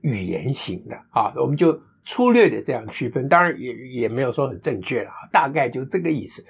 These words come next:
那我们今天要谈的就主要是要，啊，在语言的这个层次啊，那，呃，请大家先思考一个这个啊，这，这个点大家要先想，想清楚啊，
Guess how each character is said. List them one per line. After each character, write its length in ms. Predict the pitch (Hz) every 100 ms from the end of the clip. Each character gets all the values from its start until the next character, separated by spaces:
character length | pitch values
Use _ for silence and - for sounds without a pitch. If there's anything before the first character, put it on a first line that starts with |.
| - -
那 100 | 202
我 60 |
们 80 | 143
今 80 | 196
天 100 | 220
要 60 |
谈 300 | 185 - 107
的 120 | 156 143
就 200 | 170 151
主 180 | -
要 160 | 107 123
是 160 | 139 156
要， 120 | 131 - - -
啊， 120 | 113 107
在 220 | - 151
语 180 | 170 117
言 140 | 98 107
的 100 | 120
这 140 | 139
个 100 | -
层 220 | - - - -
次 340 | - - 165 - -
啊， 240 | 135 - - - -
那， 340 | 196 175 143 - - -
呃， 240 | 160 165
请 300 | 160 - 110
大 160 | 123 123
家 160 | 135
先 240 | 131 185 180
思 160 | 214
考 180 | 180 117
一 40 | 110
个 100 | 127
这 160 | 147
个 80 | 117
啊， 100 | 101 - - 165
这， 140 | - -
这 160 | 180
个 80 | 214
点 220 | 175 117
大 100 | 123
家 60 | 139
要 100 | 139
先 240 | 135 175
想， 240 | 165 - - 95 - -
想 280 | - 95 107
清 380 | - - 208 196
楚 280 | 180 - 98
啊， 220 | 123 127